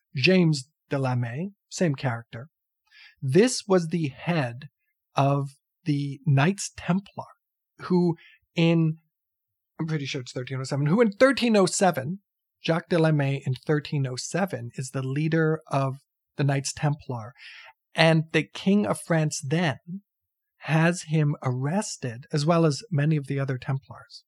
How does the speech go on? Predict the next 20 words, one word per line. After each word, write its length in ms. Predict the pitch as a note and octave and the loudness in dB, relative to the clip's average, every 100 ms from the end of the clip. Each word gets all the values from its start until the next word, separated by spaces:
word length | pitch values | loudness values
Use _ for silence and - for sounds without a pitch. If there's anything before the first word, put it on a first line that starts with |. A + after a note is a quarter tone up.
| _ _ _ - | _ _ _ 0
has 200 | D#3+ D#3+ | 0 4
him 140 | D#3 | 4
arrested, 800 | C3+ C3 D#3 F#3 - C#3 A#2 C3 _ _ _ _ _ - | 4 4 4 2 -2 -8 -10 -14 _ _ _ _ _ -2
and 160 | C3 | 0
he 260 | B2 - C4 | 0 0 2
is 160 | G3 - | 2 -2
killed. 280 | - B2 - _ _ _ _ _ _ _ _ _ _ _ | -12 -12 -12 _ _ _ _ _ _ _ _ _ _ _
And 160 | D3+ D#3+ | 0 2
so 380 | - F#3+ F3 E3+ - _ _ _ _ _ _ | 4 4 4 -2 -14 _ _ _ _ _ _
four 220 | G#3 A3+ | 6 8
hundred 320 | A3 A3 F#3+ | 6 4 4
years 300 | E3+ E3+ E3 | 4 4 4
or 100 | D#3 | 2
so 420 | C#3+ E3 D3 C#3+ - - | 0 0 -2 -4 -8 -2
later, 560 | D3 D3 B2+ A2 F#3+ A3 _ _ _ _ _ _ _ _ - | 2 2 0 -6 -10 -12 _ _ _ _ _ _ _ _ -2
the 100 | D3 | 0
French 420 | - E3 E3 - | 2 2 2 0
king 380 | D#3+ C#3+ C#3 C#3 | 0 0 0 -4
is 200 | C#3+ C3 | -6 -6
killed, 420 | - C3 A2+ C#3 | -6 -8 -8 -12